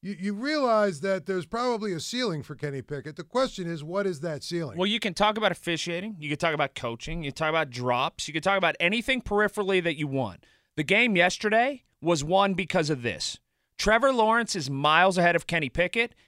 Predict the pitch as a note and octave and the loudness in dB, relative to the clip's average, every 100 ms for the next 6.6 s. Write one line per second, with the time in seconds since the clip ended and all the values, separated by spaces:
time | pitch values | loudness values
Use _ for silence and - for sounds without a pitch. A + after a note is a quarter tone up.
0 | - D3+ F3+ - G#3 F#3 F3 F3+ B2+ C#3+ | -6 4 6 6 4 4 4 2 0 2
1 | D3 D#3 D3 C#3+ C#3+ C3 B2+ A#2+ A2+ A#2 | 6 6 4 2 2 0 0 -2 -2 -8
2 | G#2 E2 - - _ _ _ _ _ D#3 | -10 -12 -14 -20 _ _ _ _ _ 2
3 | F3+ - G3 F3+ E3 - D#3+ C#3+ C3 G2 | 2 2 0 0 0 0 0 2 0 0
4 | - _ _ - G#3+ F#3+ C3 F3 G3+ A3 | -6 _ _ -2 0 2 6 8 8 4
5 | G#3+ G#3 G#3+ F3+ F#3+ D#3+ D#3 - F#3+ F#3 | 2 2 2 0 -2 0 0 -2 -8 -12
6 | _ _ - G3 A#3+ | _ _ -2 0 2